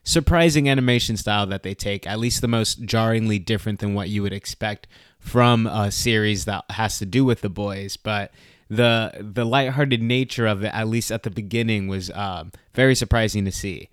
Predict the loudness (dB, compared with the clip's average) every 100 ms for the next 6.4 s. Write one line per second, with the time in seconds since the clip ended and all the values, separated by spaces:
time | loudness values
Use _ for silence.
0 | _ _ _ _ -6 -6 -6 2 2 4
1 | 4 4 4 4 2 2 0 -2 -4 -2
2 | -2 -2 0 0 0 -2 2 2 2 0
3 | -2 -4 -6 -6 -4 -4 -4 -2 -2 -2
4 | -2 -2 -2 -4 -4 -2 -2 0 2 2
5 | 0 -2 -4 -4 -4 -2 -4 -6 -10 -10
6 | -8 -6 -8